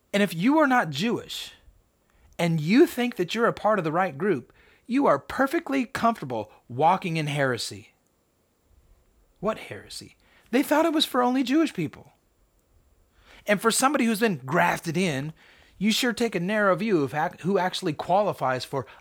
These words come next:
unconditional love. But I'll tell you why. It's because you have hell as the centerpiece of your theological world. If you were to die today,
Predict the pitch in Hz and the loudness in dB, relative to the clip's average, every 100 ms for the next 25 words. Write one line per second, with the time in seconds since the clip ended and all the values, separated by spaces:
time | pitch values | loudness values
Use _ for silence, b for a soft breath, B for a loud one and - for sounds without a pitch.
0 | _ - 233 226 190 214 185 175 214 233 | _ 2 2 2 -2 -2 0 2 0 -2
1 | 135 101 - - - _ _ _ _ _ | -4 -6 -12 -18 -20 _ _ _ _ _
2 | _ _ _ _ _ _ _ _ _ _ | _ _ _ _ _ _ _ _ _ _
3 | _ _ _ b b b b b 170 180 | _ _ _ b b b b b -2 -2
4 | 190 214 196 196 180 - _ _ _ _ | -2 -4 -4 -6 -8 -12 _ _ _ _
5 | _ _ _ _ _ _ _ _ _ B | _ _ _ _ _ _ _ _ _ B
6 | B B B - - 156 170 175 180 175 | B B B -14 -10 -6 -4 -2 -2 -2
7 | 170 - - 190 147 120 123 - 135 127 | -6 -8 -6 -2 0 -2 -6 -8 -8 -6
8 | - 196 160 - 123 120 - - b b | -8 -6 -10 -10 -12 -12 -12 -16 b b
9 | - 120 117 110 - 147 117 107 110 117 | -12 -6 -6 -8 -10 -8 -8 -10 -10 -10
10 | 127 120 123 104 - _ _ _ _ _ | -10 -10 -12 -14 -20 _ _ _ _ _
11 | _ _ _ _ _ _ _ _ _ _ | _ _ _ _ _ _ _ _ _ _
12 | _ _ _ _ _ _ _ B B 170 | _ _ _ _ _ _ _ B B -14
13 | - 127 190 220 208 208 214 202 208 196 | -10 -2 2 4 4 2 2 2 0 -2
14 | 123 - | -4 -12